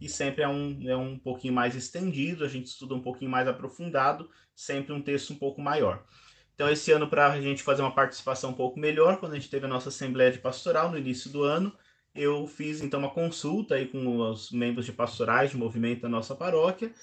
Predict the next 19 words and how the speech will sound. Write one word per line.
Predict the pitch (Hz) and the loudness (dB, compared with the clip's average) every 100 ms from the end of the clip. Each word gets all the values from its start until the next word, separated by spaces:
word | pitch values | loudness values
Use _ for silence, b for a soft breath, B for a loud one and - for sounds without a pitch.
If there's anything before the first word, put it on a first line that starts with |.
| B - | B -14
os | 160 151 | -10 -4
livros | 165 170 170 | -4 -2 -6
que | - | -4
havia | 170 151 160 | -2 -2 -6
interesse, | 156 185 139 151 - 151 | -4 -2 0 0 -4 -6
então, | 127 127 | -2 0
da, | 139 110 104 | 0 -2 0
algum | 113 123 131 | -2 0 0
livro | 123 131 | 0 2
da | 120 | 0
Bíblia | 123 135 135 | 2 -2 -2
que | 143 | -2
houvesse | 127 127 - | 2 2 2
o | 143 | -8
interesse | 139 131 123 127 - 139 B B - | -4 0 0 0 -4 -12 B B -14
para | - 131 131 139 | 2 4 6 4
que | 139 - 147 147 139 - | 2 -4 -10 -8 -8 -2
fossem | 131 - 139 | -2 -2 -6
estudados. | - 180 143 92 - - - | -6 -6 0 0 0 -12 -16